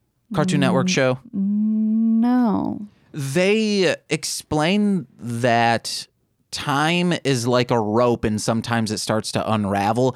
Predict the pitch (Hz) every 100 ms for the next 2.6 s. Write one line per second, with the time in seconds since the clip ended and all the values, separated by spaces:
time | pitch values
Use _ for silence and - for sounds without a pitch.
0 | - - 202 202 170 156 143 123 117 -
1 | 107 98 - 101 98 - - 113 127 107
2 | - - - 151 143